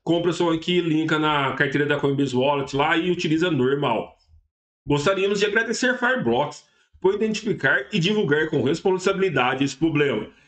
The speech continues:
Embora os clientes e fundos da Coinbase nunca tenham estado em risco, mesmo tendo vulnerabilidade, é óbvio que eles não vão admitir,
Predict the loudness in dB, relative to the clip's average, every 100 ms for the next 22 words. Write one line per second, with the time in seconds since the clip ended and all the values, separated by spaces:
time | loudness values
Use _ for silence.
0 | _ -2 0 0 0 2 2 2 -2 -4
1 | -4 -2 -2 0 0 0 -2 -4 -2 -2
2 | 0 0 0 0 0 0 0 0 0 0
3 | 0 0 0 2 0 0 0 0 0 2
4 | 0 0 0 0 0 0 0 0 0 2
5 | 2 0 0 0 0 0 0 0 0 0
6 | 0 0 0 0 -4 -10 -20 _ 0 0
7 | 0 -2 -2 2 0 2 2 0 0 0
8 | 0 -2 -4